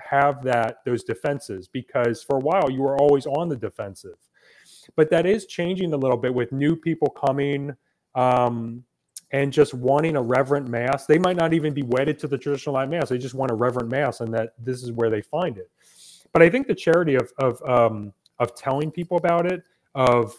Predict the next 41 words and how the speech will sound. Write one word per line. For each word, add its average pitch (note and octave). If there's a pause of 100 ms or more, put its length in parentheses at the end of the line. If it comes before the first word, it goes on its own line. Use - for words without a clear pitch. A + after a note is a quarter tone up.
(200)
encouraging C#3
people F3+
in E3+
it, F#3 (380)
of, B2
of B2+
telling C3
people C#3
how C3
to, B2
you B2
know, A2+
how B2
to B2
use A#2+
the A#2
missal, B2
of A2
befriending B2
people. D#3+ (280)
These G#3+
are B3
kind F#3+
of C#3
these C#3+
soft, C#3+ (680)
these C#3
soft C#3
skill D3+
things D#3
that D3
get D#3+
a E3
little D#3
poo-pooed, E3
you E3+
know, F#3
but F3+
if F#3
they G3
can F#3+